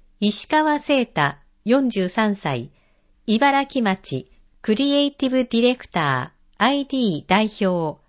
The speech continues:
クリエイティブディレクターとして、グラフィスポスターアニュアル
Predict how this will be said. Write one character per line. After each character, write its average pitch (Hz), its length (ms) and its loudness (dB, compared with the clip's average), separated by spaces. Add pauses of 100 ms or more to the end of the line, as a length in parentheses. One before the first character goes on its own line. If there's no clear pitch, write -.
(720)
ク 226 120 0
リ 294 220 0
エ 294 100 2
イ 294 80 -2
テ 285 140 -2
ィ - 20 -2
ブ 269 140 0
デ 254 100 -2
ィ 247 40 -2
レ 262 120 6
ク - 140 -14
タ 202 140 2
ー 190 40 0
と 165 160 -2
し - 120 -10
て、 147 280 0 (380)
グ 190 120 2
ラ 294 140 4
フ 294 140 -2
ィ 285 60 0
ス - 120 -14
ポ 277 140 2
ス - 140 -10
タ 190 320 2
ー 185 40 0
ア 202 60 4
ニ 254 160 -2
ュ 240 120 0
ア 190 80 2
ル 151 220 0